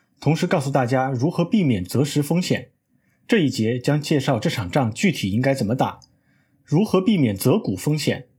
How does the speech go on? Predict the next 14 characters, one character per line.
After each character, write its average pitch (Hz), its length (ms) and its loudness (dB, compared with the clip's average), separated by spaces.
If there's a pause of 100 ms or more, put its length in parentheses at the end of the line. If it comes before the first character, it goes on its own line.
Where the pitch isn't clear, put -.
(440)
在 190 100 2
此 - 160 -4
之 139 160 -2
前， 139 320 0
先 175 180 0
讲 151 220 0
两 107 240 -2
个 120 180 0
巴 156 200 0
菲 214 100 0
特 240 160 0
的 135 80 -2
故 101 160 -4
事。 - 240 -10